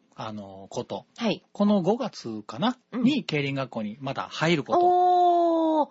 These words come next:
Speaker 2: あ、じゃあ次とその次の代っていうか。
Speaker 1: には、
Speaker 2: うん。
Speaker 1: いるという。
Speaker 2: うんうんうん。
Speaker 1: ようやく、まあ、あの、今、香川県で一番若いのは戸田康平選手なんですけど、もう百一期生なんですけどね。
Speaker 2: え？戸田、戸田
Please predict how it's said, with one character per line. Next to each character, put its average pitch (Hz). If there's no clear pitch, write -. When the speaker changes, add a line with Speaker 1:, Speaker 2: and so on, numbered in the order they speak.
Speaker 2:
あ、 -
じ 349
ゃ -
あ -
次 349
と 269
そ -
の 294
次 311
の 269
代 170
っ -
て -
い 139
う -
か。 220
Speaker 1:
に 277
は、 151
Speaker 2:
う 220
ん。 156
Speaker 1:
い 143
る 139
と 113
い 104
う。 101
Speaker 2:
う -
ん 104
う 294
ん 220
う 190
ん。 202
Speaker 1:
よ 220
う 226
や 220
く、 208
ま 165
あ、 -
あ 123
の、 123
今、 202
香 170
川 185
県 139
で 151
一 131
番 139
若 139
い 123
の 113
は 127
戸 -
田 214
康 202
平 170
選 151
手 117
な 98
ん 98
で 92
す -
け 104
ど、 110
も 160
う -
百 196
一 180
期 202
生 120
な -
ん -
で 101
す -
け 110
ど 113
ね。 160
Speaker 2:
え？ -
戸 381
田、 508
戸 415
田 494